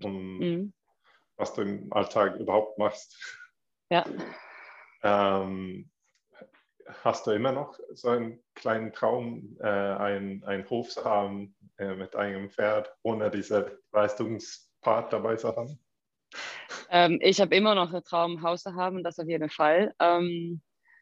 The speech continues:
Speaker 2: ich sag, ich reite ja gar nicht mehr, äh, muss ich auch dazu sagen, ne? Seit ein paar Jahren jetzt. Ähm, es fehlt mich aber schon,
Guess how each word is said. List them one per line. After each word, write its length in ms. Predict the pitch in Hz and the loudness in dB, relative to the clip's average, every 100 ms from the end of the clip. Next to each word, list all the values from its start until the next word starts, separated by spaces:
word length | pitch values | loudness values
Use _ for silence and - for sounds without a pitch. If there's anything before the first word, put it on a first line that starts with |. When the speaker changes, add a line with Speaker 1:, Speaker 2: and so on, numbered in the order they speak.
| _ _ - | _ _ 0
Speaker 2:
ich 360 | 170 175 - - | 2 2 -2 -4
sag, 280 | - - 180 - | 0 4 4 4
ich 180 | 165 170 | 0 4
reite 240 | 170 185 | 4 4
ja 60 | 165 | 2
gar 180 | 139 | 2
nicht 180 | 139 156 | 0 -2
mehr, 300 | 151 165 202 - | -4 -6 -6 -2
äh, 160 | 147 151 | 0 2
muss 180 | 156 | 0
ich 140 | 143 143 | -2 -2
auch 80 | - | 0
dazu 220 | 147 - | 0 0
sagen, 320 | 156 160 165 | 4 6 6
ne? 200 | 160 202 | 4 2
Seit 240 | - 151 | 2 2
ein 140 | 147 147 | 2 0
paar 100 | 151 | 2
Jahren 320 | 143 151 165 | 4 4 4
jetzt. 400 | 170 - - - _ _ _ - | 0 -4 -14 -20 _ _ _ 2
Ähm, 280 | 151 151 151 | 4 4 0
es 160 | 156 | -2
fehlt 240 | - 165 175 | 0 0 0
mich 160 | 165 | -2
aber 180 | 160 156 | 0 -2
schon, 640 | 151 156 170 180 175 170 | 0 0 2 0 -2 -8